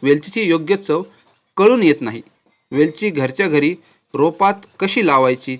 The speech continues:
ते समजून घेऊया. Better Homes and गार्डनरच्या रिपोर्टनुसार वेलचीचे रोप अर्धवट सावली असलेल्या ठिकाणी किंवा खिडकीजवळ पूरक विद्युत दिव्यांचा प्रकाश येत असेल अशा ठिकाणी ठेवा.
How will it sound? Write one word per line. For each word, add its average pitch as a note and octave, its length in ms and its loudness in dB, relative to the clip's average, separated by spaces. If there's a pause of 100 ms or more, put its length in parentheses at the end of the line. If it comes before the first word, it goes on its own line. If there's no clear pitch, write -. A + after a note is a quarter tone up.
ते F#3 60 -2
समजून D3 380 0
घेऊया. A2 300 -6 (920)
Better E3 280 4
Homes G#3 400 -2
and C#3+ 400 -2
गार्डनरच्या F#3 760 0
रिपोर्टनुसार D3 680 -4
वेलचीचे C3 460 -4
रोप B2+ 260 -2
अर्धवट E3 420 2
सावली C3+ 340 2
असलेल्या D3 340 0
ठिकाणी A2+ 380 -8 (260)
किंवा G3 240 2
खिडकीजवळ E3+ 540 0 (400)
पूरक A3+ 340 4
विद्युत D3 380 0
दिव्यांचा D3 720 -2
प्रकाश E3+ 540 -8
येत C3+ 140 -6
असेल C3 300 -2 (340)
अशा - 180 -2
ठिकाणी F3+ 360 -2
ठेवा. A#2 240 -2